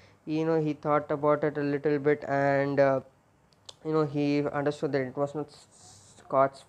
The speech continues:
fault that he got bitten. But then he realized that he was thinking fast. He never thought fast this much. Sure, he was smart and all, but he never thought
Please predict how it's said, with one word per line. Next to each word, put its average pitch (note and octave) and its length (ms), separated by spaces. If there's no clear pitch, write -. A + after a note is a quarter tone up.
fault C#3+ 300
that C#3+ 160
he D#3 80
got D3+ 300
bitten. E3+ 320
But F3+ 220
then A3+ 160
he B3 140
realized G3+ 400
that E3+ 140
he E3 100
was F3+ 260
thinking G3 480
fast. - 800
He E3+ 100
never F#3 240
thought E3+ 320
fast D3+ 360
this E3+ 180
much. D3 380
Sure, F3 280
he D3 140
was D3+ 180
smart D#3+ 380
and C3+ 120
all, C3+ 140
but B2+ 320
he E3 100
never G3 280
thought E3 320